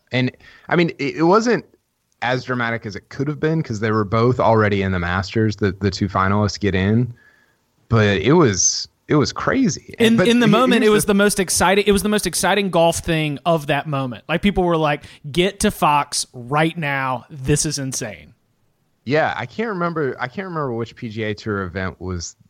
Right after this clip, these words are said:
Speaker 1: was that week. It might have been, uh, Wyndham or John Deere. I don't know. It was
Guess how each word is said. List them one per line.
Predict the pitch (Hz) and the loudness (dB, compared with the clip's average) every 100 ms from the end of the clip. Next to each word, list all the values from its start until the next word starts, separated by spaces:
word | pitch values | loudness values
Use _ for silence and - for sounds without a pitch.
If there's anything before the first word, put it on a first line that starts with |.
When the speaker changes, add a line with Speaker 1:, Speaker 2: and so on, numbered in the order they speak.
| _ - | _ -12
Speaker 1:
was | 92 85 | -8 -4
that | 95 85 | -2 0
week. | 87 87 101 | -2 -4 -2
It | |
might | 104 117 | -2 0
have | |
been, | 104 95 90 87 85 80 _ 87 | 0 -2 -2 -2 -6 -8 _ -8
uh, | 87 78 73 73 76 _ _ _ _ _ _ _ - | -6 -4 -6 -8 -10 _ _ _ _ _ _ _ -4
Wyndham | 95 113 139 151 117 | 2 4 4 4 4
or | 85 | 2
John | 80 95 104 | 0 0 0
Deere. | 101 101 104 104 98 | 0 0 2 2 0
I | 101 | -2
don't | 98 85 | -4 -6
know. | 78 87 | -8 -10
It | 92 | -10
was | 87 - - | -10 -12 -12